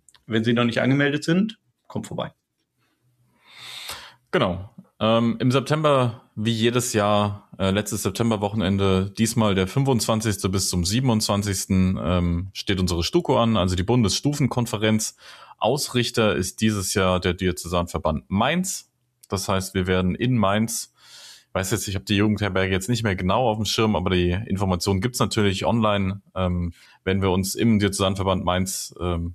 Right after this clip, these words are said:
Speaker 2: mit allen dax treffen. Und, äh, ja, möglicherweise, wenn die,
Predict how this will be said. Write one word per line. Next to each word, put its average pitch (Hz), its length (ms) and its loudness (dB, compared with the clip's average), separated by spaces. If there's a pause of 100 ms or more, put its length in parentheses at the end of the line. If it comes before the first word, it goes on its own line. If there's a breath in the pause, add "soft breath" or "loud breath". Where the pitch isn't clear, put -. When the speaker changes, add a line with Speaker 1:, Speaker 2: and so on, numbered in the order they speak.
Speaker 2:
mit 107 280 -2
allen 92 420 2
dax 92 280 -4
treffen. 92 460 -6 (720 soft breath)
Und, 90 440 0
äh, 85 400 2 (280)
ja, 95 120 0
möglicherweise, 110 840 2
wenn 101 160 2
die, 104 380 2